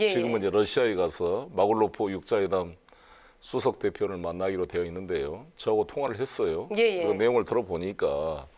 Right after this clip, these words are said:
Speaker 2: 예상했던 대로 미국과 북한의 핵심적 차이는 뭐냐?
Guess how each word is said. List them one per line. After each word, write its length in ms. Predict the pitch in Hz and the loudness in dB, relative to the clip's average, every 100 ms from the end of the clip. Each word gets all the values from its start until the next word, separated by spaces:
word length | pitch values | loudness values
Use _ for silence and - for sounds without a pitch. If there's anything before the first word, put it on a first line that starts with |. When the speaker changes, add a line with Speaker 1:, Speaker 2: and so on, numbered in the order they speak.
| - - - - - - - - | -20 -20 -20 -18 -18 -18 -12 2
Speaker 2:
예상했던 640 | 156 170 156 180 202 170 | 4 4 0 2 2 2
대로 420 | 110 120 113 69 - - _ _ _ _ _ - _ _ - | 2 4 4 2 -8 -20 _ _ _ _ _ -20 _ _ -2
미국과 400 | 147 180 165 170 | 4 4 4 0
북한의 400 | 131 - 170 156 | 0 -2 -2 0
핵심적 380 | 190 220 190 | -2 0 0
차이는 340 | - - 175 123 | 0 -2 0 0
뭐냐? 400 | 90 110 92 | 2 2 0